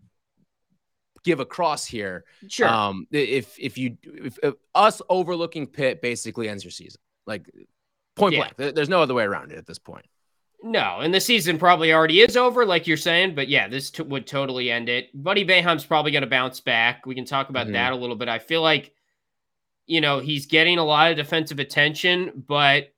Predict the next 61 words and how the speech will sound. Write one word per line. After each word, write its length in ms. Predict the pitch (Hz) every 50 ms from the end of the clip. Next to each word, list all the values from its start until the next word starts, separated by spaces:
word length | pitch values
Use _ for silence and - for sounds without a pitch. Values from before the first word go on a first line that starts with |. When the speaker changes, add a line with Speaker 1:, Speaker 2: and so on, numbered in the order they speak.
| _ _
Speaker 2:
he's 220 | - 156 147 139
also 320 | 165 185 214 214 - 196
not 440 | 165 147 143 151 151 156 165 165 160 - -
really 500 | 135 135 147 156 165 170 165 160 151 143
getting 300 | 135 143 147 147 151 156
into 180 | 156 147 147
the 100 | - 131
flow 360 | 110 - - 143 147 151 151 147
of 120 | 135 139
games 320 | - 131 135 151 160 156
and 120 | 160 147 143
then 160 | 139 135 135 - _ _ _ -
all 100 | 139 147
of 60 | 143
a 40 | 139
sudden 360 | 143 - 165 147 127 123 120
missing 340 | 127 139 143 - 175 160 156
some 160 | - 165 143
shots 400 | 139 - 165 151 156 156 147 -
that 80 | - 139
he 100 | 135 139
normally 400 | 139 143 143 139 131 131 120 117
makes 400 | 117 117 120 135 156 151 - -
because 360 | - 156 156 - 170 160 147
of 80 | 160
that. 180 | 170 170 185 175
And 100 | 185 190
teams 280 | 185 269 311 339 - 277
have 100 | 214 -
sort 180 | - 208 202
of 80 | 185 -
figured 360 | - 190 175 165 170 165 147
out, 180 | 143 147 151 165
I 80 | 165
think, 280 | 165 170 165 156 151 -
that 160 | 156 151 151
you 100 | 139 135
put 200 | - 160 156 151
some 200 | - 151 139 127
length 260 | 135 143 147 143 -
on 180 | 147 147 139 135
him, 280 | 143 139 139 143 135
and 160 | 127 117 117 107 _ _ _ _ _ _ _ _ _ -
if 160 | 143 139 139
you 80 | 151
make 260 | 143 147 151 156 151 -
him 120 | 160 151
the 100 | 143 139
number 300 | 131 139 143 135 143 143
one 180 | 139 135 131 131
option 400 | 127 127 135 - - - 147 135
on 140 | 127 127
a 40 | 127
team, 380 | 123 - - 139 139 139 135 131
he's 160 | 131 127 -
probably 560 | - - 143 131 131 127 131 127 117 107 _ _ _ _ _ _ _ -
not 360 | 131 135 143 147 147 147 -
quite 280 | - - 160 151 143 -
qualified 680 | - - 139 139 135 143 139 - 147 143 143 143 147 143
to 180 | - 139 127 120
take 600 | - - - - 147 143 143 139 143 _ -